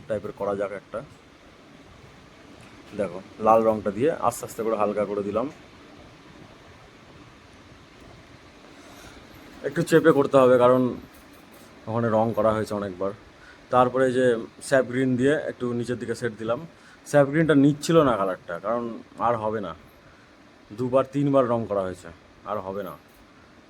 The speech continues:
তবুও করলাম হালকা করে, তোমরা চেষ্টা করো, যদি পারো, আর না পারলে ছেড়ে দিও। তারপরে এই যে ধরো, উম, এই, আহ, জানলার এই সাইডগুলোতে একটু অরেঞ্জ কালার দিয়ে সেট দিলাম। তারপরে ভেন্টিলেটর একটু সেট দিলাম।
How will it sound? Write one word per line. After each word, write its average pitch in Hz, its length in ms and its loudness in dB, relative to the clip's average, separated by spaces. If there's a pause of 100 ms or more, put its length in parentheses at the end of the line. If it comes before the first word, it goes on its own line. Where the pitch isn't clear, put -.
(140)
তবুও 120 300 -4
করলাম 113 300 -2
হালকা 98 280 -6
করে, 107 180 -8 (160)
তোমরা 107 160 -8
চেষ্টা 107 340 -12
করো, 95 200 -12 (1120)
যদি 98 260 -18
পারো, 98 220 -2
আর 143 60 -2
না 117 160 -2
পারলে 104 240 -6
ছেড়ে 98 200 -14
দিও। 80 180 -18 (600)
তারপরে 139 340 2
এই 139 80 4
যে 139 200 2
ধরো, 127 400 0
উম, 120 360 -6
এই, 120 320 -4 (160)
আহ, 113 200 -4
জানলার 117 500 -2
এই 117 120 -8
সাইডগুলোতে 107 580 -8 (520)
একটু 107 180 -6
অরেঞ্জ 104 320 -2
কালার 104 260 -6
দিয়ে 101 160 -8
সেট 104 220 -10 (100)
দিলাম। 95 400 -6 (1000)
তারপরে 104 280 -6
ভেন্টিলেটর 104 520 -6
একটু 101 220 -8
সেট 98 180 -12 (100)
দিলাম। 92 380 -10